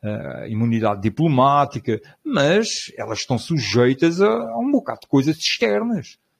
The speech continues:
não é? Desde, eh, vistorias, pesquisas mesmo. Mas estes não. <laughs> Estes aqui estão fechados numa bolha. E aí?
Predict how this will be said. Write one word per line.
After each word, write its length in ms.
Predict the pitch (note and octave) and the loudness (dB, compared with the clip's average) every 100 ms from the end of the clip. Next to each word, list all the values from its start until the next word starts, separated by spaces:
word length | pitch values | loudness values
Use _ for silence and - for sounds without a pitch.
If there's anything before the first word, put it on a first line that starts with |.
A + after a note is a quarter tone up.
| _ - | _ -10
não 220 | G2+ A#2+ | -6 -6
é? 100 | F3+ | -6
Desde, 640 | C#3+ G#2+ G2 G2 G2+ - _ _ _ _ G#2+ | -6 -6 -6 -6 -12 -12 _ _ _ _ -16
eh, 220 | G2 - A#2+ _ _ _ _ _ _ _ _ _ _ _ _ _ _ _ | -16 -18 -20 _ _ _ _ _ _ _ _ _ _ _ _ _ _ _
vistorias, 1160 | A2 B2 - - G2+ F#2+ A2+ D#3+ C#3+ G#2+ - - _ _ _ _ _ _ _ _ _ _ _ _ | -4 -2 -2 -4 -6 -6 -4 0 0 -2 -8 -18 _ _ _ _ _ _ _ _ _ _ _ _
pesquisas 800 | E3 - - A2+ B2+ F#3+ F3 A2+ | -2 -2 -4 -4 0 0 -2 -4
mesmo. 560 | G2+ G#2+ C3 E3+ F3 G#2 _ _ _ _ _ _ _ _ _ _ | -4 -2 -2 -4 -8 -14 _ _ _ _ _ _ _ _ _ _
Mas 180 | D3 - | -4 -2
estes 300 | G#2 - F3 | -4 -4 2
não. 440 | B3 A#3 B3+ G#3 - - | 4 6 4 0 -6 -10
<laughs> 420 | - B3+ - - _ _ - - - | -8 -2 -2 -4 _ _ -12 -12 -2
Estes 280 | C#4+ - D3 | -2 0 -2
aqui 160 | C3 | 0
estão 180 | C#3 E3+ | 2 0
fechados 540 | E3+ A3 - B3 G#3 A3 | 2 2 4 0 2 2
numa 200 | A#3 B3 | 2 4
bolha. 440 | C4+ A#3 A#3+ C4 - _ _ _ | 6 6 2 -2 -6 _ _ _
E 140 | A3+ C#4+ | 4 6
aí? 440 | E4 D#4+ F3 | 8 6 4